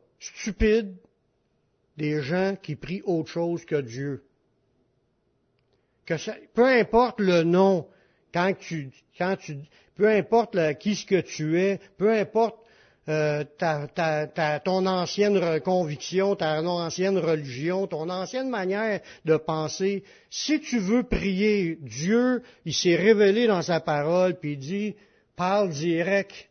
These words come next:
en haut à Dieu le Père. » Laisse faire le reste. T'as pas besoin d'intermédiaire autre que d'aller à Dieu. C'est ça que Jésus a dit tout à l'heure. « Tout ce que vous demanderez au Père. »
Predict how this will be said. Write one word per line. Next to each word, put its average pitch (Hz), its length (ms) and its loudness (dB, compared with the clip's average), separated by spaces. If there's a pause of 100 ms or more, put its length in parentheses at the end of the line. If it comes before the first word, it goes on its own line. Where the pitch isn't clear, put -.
(160)
en 170 320 -8
haut 196 280 -2 (200)
à 160 140 -6
Dieu 147 300 -4
le 156 100 -6
Père. » 160 440 -6 (200)
Laisse 208 240 -2
faire 262 360 -4
le 185 120 -4
reste. 170 420 -2 (180)
T'as 185 140 2
pas 247 220 4
besoin 220 480 4
d'intermédiaire 170 1000 0 (220)
autre 190 380 2 (280)
que 160 160 2
d'aller 156 320 0
à 151 160 -2
Dieu. 135 360 -8 (1120)
C'est 151 120 -12
ça 262 200 2
que 208 80 -6
Jésus 190 340 0
a 180 100 4
dit 220 200 -6
tout 208 80 -2
à 170 100 0
l'heure. « 190 300 2 (840)
Tout 277 160 4
ce - 100 -6
que 240 100 8
vous 208 200 6
demanderez 208 640 4
au 185 220 6
Père. » 180 560 -2